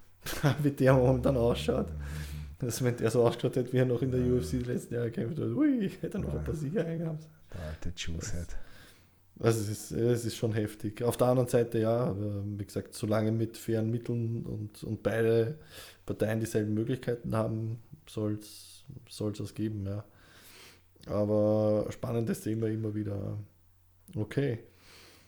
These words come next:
Speaker 1: Ähm, Mentaltraining.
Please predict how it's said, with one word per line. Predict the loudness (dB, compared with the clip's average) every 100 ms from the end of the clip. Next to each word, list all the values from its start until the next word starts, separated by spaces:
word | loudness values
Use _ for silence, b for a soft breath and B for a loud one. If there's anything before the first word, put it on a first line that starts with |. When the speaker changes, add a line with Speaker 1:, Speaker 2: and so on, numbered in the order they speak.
| B B _ _ -16
Speaker 1:
Ähm, | -12 -6 -2 -2 -4 -8 b b b b b b b _ _ _ -2
Mentaltraining. | 2 2 0 -2 -2 -2 0 0 0 -2